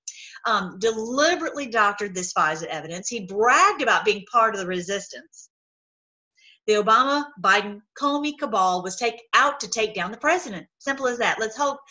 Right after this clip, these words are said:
there's more justice to come. Oh, there is. And no, Jim Jordan knows that. Jord-, Jim Jordan knows that. All right, so that's very encouraging right there, all of this coming out.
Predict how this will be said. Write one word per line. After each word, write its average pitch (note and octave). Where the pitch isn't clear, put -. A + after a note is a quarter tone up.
there's G3+
more G3+
justice F3+
to F3+
come. E3+
Oh, G#3
there F3
is. D3
And C4+
no, C#4
Jim A#3+
Jordan F#3
knows D#3
that. B2+
Jord-, G3+
Jim F3+
Jordan D#3
knows C#3
that. A2+
All G3+
right, -
so G#3
that's G#3+
very G#3+
encouraging F#3
right E3
there, F3
all G3
of F#3+
this F3+
coming F3
out. D#3+